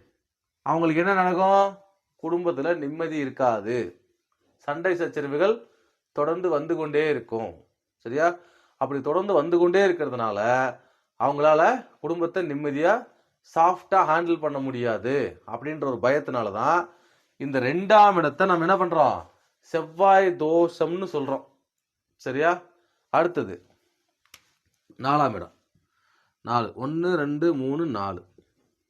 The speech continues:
செவ்வாய். இந்த நாலுல செவ்வாய், இங்க நாலுல செவ்வாய் அப்படின்னாலே நாம ஏற்கனவே இந்த மூணு காரகத்தை வந்து சொல்லியிருக்கோம், கோபம், சூடு, நெருப்புன்னு சொல்லி இல்லையா? இப்போ இந்த நாலாம் இடம் அப்படின்றது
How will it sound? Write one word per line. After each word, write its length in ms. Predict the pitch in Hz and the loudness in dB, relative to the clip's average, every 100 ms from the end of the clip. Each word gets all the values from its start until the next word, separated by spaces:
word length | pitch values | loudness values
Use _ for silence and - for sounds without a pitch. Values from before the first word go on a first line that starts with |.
| _ _ _ _ _ _ _ _ _ _ _ _ _ _ _ _ _ _ _ _ | _ _ _ _ _ _ _ _ _ _ _ _ _ _ _ _ _ _ _ _
செவ்வாய். 360 | - 131 117 98 - _ _ _ _ | -8 -6 -6 -8 -16 _ _ _ _
இந்த 200 | 156 170 151 | -4 -2 4
நாலுல 300 | 165 202 214 202 | 6 6 6 2
செவ்வாய், 380 | 165 147 147 110 - _ _ _ _ _ | 0 2 2 2 -4 _ _ _ _ _
இங்க 160 | 139 147 147 | -2 0 6
நாலுல 380 | 185 262 269 226 - | 8 8 6 4 4
செவ்வாய் 340 | 202 208 208 | 4 6 4
அப்படின்னாலே 460 | 175 175 170 190 165 175 208 - _ _ _ - | 4 4 6 6 6 4 2 -4 _ _ _ -2
நாம 220 | 165 180 185 | 0 4 4
ஏற்கனவே 260 | 214 233 | 6 4
இந்த 100 | 220 180 | 2 2
மூணு 160 | 208 196 | 2 6
காரகத்தை 320 | 196 202 185 | 8 8 4
வந்து 160 | 175 160 | 0 4
சொல்லியிருக்கோம், 360 | 156 139 110 95 143 | 4 4 -2 -4 2
கோபம், 500 | 175 202 196 208 196 - | 6 6 6 4 0 -2
சூடு, 320 | 180 190 196 190 | 4 8 8 8
நெருப்புன்னு 440 | 160 160 160 160 151 | 6 2 2 0 0
சொல்லி 220 | 131 110 98 104 | -6 -8 -10 -10
இல்லையா? 280 | 131 170 165 98 - _ _ _ _ | -4 2 4 2 -4 _ _ _ _
இப்போ 240 | 156 151 160 214 - - _ _ _ _ - | -12 -2 2 2 0 -14 _ _ _ _ -6
இந்த 120 | 170 165 | 0 4
நாலாம் 380 | 156 208 262 254 | 8 10 10 8
இடம் 160 | 226 220 | 6 4
அப்படின்றது 480 | 180 185 170 175 | 4 2 2 4